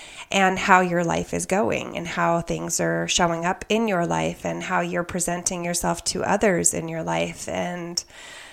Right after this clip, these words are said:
and those two roles would be either a rescuer or a persecutor. Now let's think about this for a second, guys. Let's think about everything that's going on in the world right now.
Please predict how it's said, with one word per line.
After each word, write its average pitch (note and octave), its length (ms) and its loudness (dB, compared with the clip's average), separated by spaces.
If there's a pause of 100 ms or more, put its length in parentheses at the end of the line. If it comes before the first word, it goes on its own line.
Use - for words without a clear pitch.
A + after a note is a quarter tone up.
(140)
and E3+ 840 -2 (580)
those F#3+ 240 4
two B3+ 220 2
roles G#3 360 6
would F3+ 160 -2
be F#3+ 440 -2 (540)
either F3+ 520 2
a F#3 100 6
rescuer A3 800 4 (400)
or F#3+ 120 10
a F#3 60 6
persecutor. F#3 800 0 (760)
Now A3 200 10
let's A3 280 2
think G3 220 0
about F#3 260 -2
this F3+ 200 -4
for F#3+ 120 -4
a F#3+ 80 -2
second, - 360 -6
guys. - 460 -6 (840)
Let's A#3+ 260 4
think B3+ 200 2
about G#3+ 280 8
everything F#3 340 0
that's - 180 -2
going F3+ 220 0
on F3 160 2
in F3 80 -2
the E3+ 80 0
world E3+ 260 2
right F3+ 200 0
now. - 300 -4